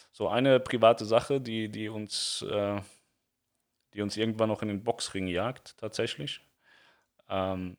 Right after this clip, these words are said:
aber da ist noch nicht die Zeit für gekommen. Und, äh, natürlich spricht er auch über mich, aber hinter meinem Rücken.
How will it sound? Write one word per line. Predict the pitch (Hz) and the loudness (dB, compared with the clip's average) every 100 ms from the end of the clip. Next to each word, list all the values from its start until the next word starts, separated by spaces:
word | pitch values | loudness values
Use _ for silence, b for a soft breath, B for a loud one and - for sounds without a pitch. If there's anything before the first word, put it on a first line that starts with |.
| _ | _
aber | - 98 101 | -4 2 4
da | 101 | 4
ist | 104 - | 2 0
noch | |
nicht | 104 101 | -4 -4
die | 92 | -6
Zeit | - 107 113 | 0 0 0
für | - 120 | -2 -4
gekommen. | 120 127 123 135 b b b b b _ - | -4 -4 -6 -8 b b b b b _ -2
Und, | 101 98 95 92 104 | 2 2 0 -2 0
äh, | |
natürlich | 98 95 139 147 - 98 98 | 0 4 4 4 2 2 -2
spricht | - 120 - | 0 0 2
er | 104 113 | 6 6
auch | 120 | 6
über | 143 139 | 2 2
mich, | 151 160 - 156 95 | 0 -4 -10 -14 -12
aber | 85 107 | -4 0
hinter | 104 113 110 | 2 4 4
meinem | 107 101 | 4 2
Rücken. | 120 160 170 | -2 -6 -14